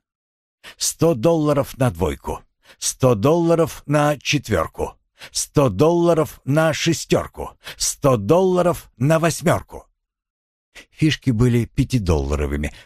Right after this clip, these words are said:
поэтому Эйлин быстро выкладывала маленькие желтые столбики и двигала их на место. Другие игроки снова остановились и стали наблюдать за странной парой. Эйлин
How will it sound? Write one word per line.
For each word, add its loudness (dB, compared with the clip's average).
поэтому 2
Эйлин 2
быстро 0
выкладывала 0
маленькие 0
желтые 0
столбики 0
и 2
двигала 0
их -6
на 0
место. -6
Другие 0
игроки 0
снова 0
остановились -2
и -2
стали 0
наблюдать 0
за -4
странной -4
парой. -8
Эйлин 2